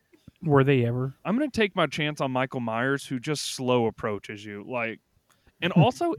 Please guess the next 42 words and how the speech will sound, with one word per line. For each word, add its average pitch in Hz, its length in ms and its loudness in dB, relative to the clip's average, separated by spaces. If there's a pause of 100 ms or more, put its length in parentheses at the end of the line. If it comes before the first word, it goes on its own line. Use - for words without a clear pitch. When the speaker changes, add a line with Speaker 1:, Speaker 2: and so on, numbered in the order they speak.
(260)
Speaker 2:
he's 226 280 -4
not 349 240 -4
that 262 240 0
great 120 380 -2
at - 200 -10
stabbing. 175 800 -10 (260)
Did 214 160 -6
you 392 100 -6
see 180 320 -4
him? 320 160 -6 (180)
Like, 127 240 -2
he 247 100 -8
tried 190 340 0
to 170 60 -8
stab 147 380 -2
her, 156 180 -4
and 131 100 -6
he 113 60 -8
stabbed 127 440 -10
her, 120 260 -14 (280)
her 120 120 -12
sleeve, 123 760 -4
and 135 160 -8
then 143 100 -4
she 165 160 -10
was 143 140 -6
sitting 185 500 -6
on 139 160 -6
the 139 80 -8
couch, 156 400 -2
and 123 160 -10
he 139 120 -6
missed 123 340 -6
her 131 180 -4
again. 110 600 -12
Like, 107 320 -12 (600)
I'm 214 100 -8
taking 359 300 -6
my 139 120 2
chances 113 520 -6
on 104 180 -12
him. 107 140 -14